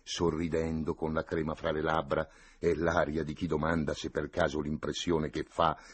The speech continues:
non sia poi tanto cattiva, e ad ogni buon conto se ne scusa. "Lei, Padre, Figlio e Spirito Santo", la donna si segnava tre volte.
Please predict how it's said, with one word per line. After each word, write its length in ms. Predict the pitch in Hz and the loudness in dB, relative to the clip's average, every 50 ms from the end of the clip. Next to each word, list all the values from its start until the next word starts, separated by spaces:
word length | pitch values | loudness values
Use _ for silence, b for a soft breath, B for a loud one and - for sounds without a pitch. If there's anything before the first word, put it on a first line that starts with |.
| B B B | B B B
non 180 | 87 85 80 | -4 -4 -4
sia 240 | 78 - - 85 78 | -4 -4 -2 -2 0
poi 180 | - 82 80 76 | 0 0 -2 0
tanto 360 | - 82 85 78 78 - - | 0 0 0 0 0 -4 -6
cattiva, 640 | 73 - 76 - _ - 95 95 87 80 82 73 B B B B B B B | -4 -4 -6 -6 _ -4 -2 0 0 0 0 -2 B B B B B B B
e 180 | 78 82 85 | -4 -2 0
ad 180 | 80 80 85 78 | 0 0 0 2
ogni 300 | 92 98 92 85 82 69 | 2 2 2 2 -2 -2
buon 280 | 65 78 82 82 78 - | -2 -4 -4 -4 -4 -6
conto 500 | - 73 71 69 69 67 - - 67 65 | -6 -6 -6 -6 -8 -10 -10 -10 -10 -10
se 180 | - - 73 | -8 -8 -8
ne 100 | 67 69 | -8 -8
scusa. 560 | 65 - - - 67 65 65 60 58 60 57 - _ _ _ _ _ _ _ _ _ _ _ _ _ _ _ - | -10 -12 -12 -12 -12 -12 -10 -10 -10 -12 -14 -14 _ _ _ _ _ _ _ _ _ _ _ _ _ _ _ -8
"Lei, 540 | - 82 95 120 135 135 117 - 62 58 - _ _ - _ _ _ - _ _ _ _ - _ _ _ - | -4 2 4 4 4 4 2 -2 -8 -16 -20 _ _ -20 _ _ _ -20 _ _ _ _ -20 _ _ _ -4
Padre, 600 | - 110 117 127 127 117 104 90 92 87 95 90 | -2 2 4 4 4 4 4 0 0 0 0 -2
Figlio 440 | - - 120 123 117 92 87 92 | 0 0 -2 0 0 0 0 0
e 60 | 92 87 | 0 0
Spirito 500 | - - - - 110 107 92 82 85 80 | -2 -6 -6 -4 -4 -2 -4 -4 -6 -6
Santo", 680 | - - - 87 87 92 - - - _ - - - _ _ _ _ _ _ - | -8 -8 -10 -8 -6 -6 -8 -8 -12 _ -20 -20 -20 _ _ _ _ _ _ -10
la 140 | 73 76 71 | -6 -6 -4
donna 400 | 65 73 73 73 73 71 67 65 | -4 -4 -4 -4 -6 -6 -8 -8
si 140 | - - - | -10 -10 -10
segnava 480 | - 85 73 69 65 85 85 67 69 | -8 -6 -6 -2 0 0 0 0 -2
tre 240 | - - 85 90 101 | -6 -4 -2 -2 -2
volte. 520 | 82 60 71 67 64 62 - - 64 64 | -2 -2 -2 -2 -4 -4 -8 -12 -16 -16